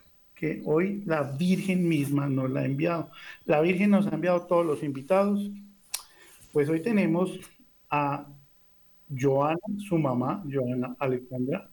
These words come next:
Ramírez Ramírez, y tenemos a su hermosa hija, María José Rodríguez,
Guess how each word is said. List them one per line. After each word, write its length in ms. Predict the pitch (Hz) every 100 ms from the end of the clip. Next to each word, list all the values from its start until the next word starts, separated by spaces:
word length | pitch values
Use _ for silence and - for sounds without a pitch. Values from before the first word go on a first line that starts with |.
| -
Ramírez 640 | 143 131 127 123 127 151 - -
Ramírez, 560 | 147 196 196 175 - - _ _ _ - - - _
y 80 | 160
tenemos 500 | 151 156 147 151 160 156 -
a 120 | 143 135
su 100 | 147
hermosa 520 | 139 143 147 147 170
hija, 340 | 147 160 160 - - _ -
María 460 | 165 180 180 185 185
José 720 | 196 196 175 175 180 - _ _ _ _ _
Rodríguez, 600 | 147 180 180 165 165